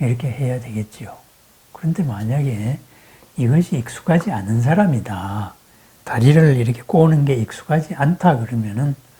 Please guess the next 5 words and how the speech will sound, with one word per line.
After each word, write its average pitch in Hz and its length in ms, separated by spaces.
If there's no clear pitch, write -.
그러면은 196 560
그것은 143 640
잡념을 143 640
유도하기가 127 640
쉽습니다. 147 840